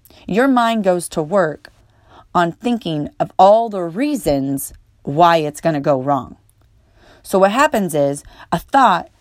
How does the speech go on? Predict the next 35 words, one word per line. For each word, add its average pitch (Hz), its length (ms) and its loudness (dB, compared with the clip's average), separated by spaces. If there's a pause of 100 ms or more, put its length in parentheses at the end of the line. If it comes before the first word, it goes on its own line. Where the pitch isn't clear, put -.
compounds 151 720 -2
another 175 440 0
thought. - 300 -10 (580)
So - 160 -2
you 202 220 0
think 233 340 -4
first, 185 480 0
you're 180 100 -2
finding 175 320 0
the 185 100 0
reason. 175 580 -2 (320)
You're 185 120 -2
finding 214 300 0
the 220 80 -2
reason 185 500 -4 (280)
of 170 100 0
all 190 400 4
the 226 120 -2
reasons 220 600 -4 (220)
it 196 140 -2
could 175 100 -6
go 165 180 2
wrong. 170 400 -2 (460)
And 180 120 0
here's 226 280 -2
why 202 320 2
you 160 180 -4
do 180 200 -4
that. - 240 -6 (800)
Because 202 440 2 (800)
eighty 277 240 2
percent 254 580 -2 (480)
of 190 140 4
your 165 220 -2
thoughts - 720 0